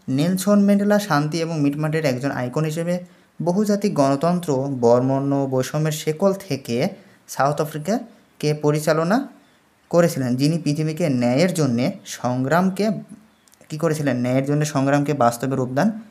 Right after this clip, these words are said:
করেছিলেন। এটাই হচ্ছে actually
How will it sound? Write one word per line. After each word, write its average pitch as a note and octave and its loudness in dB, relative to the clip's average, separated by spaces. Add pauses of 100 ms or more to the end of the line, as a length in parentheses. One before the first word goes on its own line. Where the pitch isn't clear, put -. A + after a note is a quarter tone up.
(280)
করেছিলেন। A2+ -2 (580)
এটাই F3 0
হচ্ছে D#3 -4
actually C#3 -2